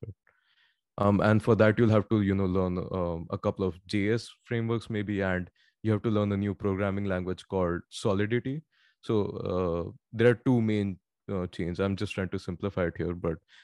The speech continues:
there are two main blockchains that you have. You have the Ethereum ecosystem, and then you have the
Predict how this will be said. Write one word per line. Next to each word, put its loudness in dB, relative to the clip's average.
there 6
are 2
two 8
main 6
blockchains 2
that 2
you -2
have. 0
You 0
have 0
the -2
Ethereum -2
ecosystem, -6
and 0
then 2
you 2
have 0
the 0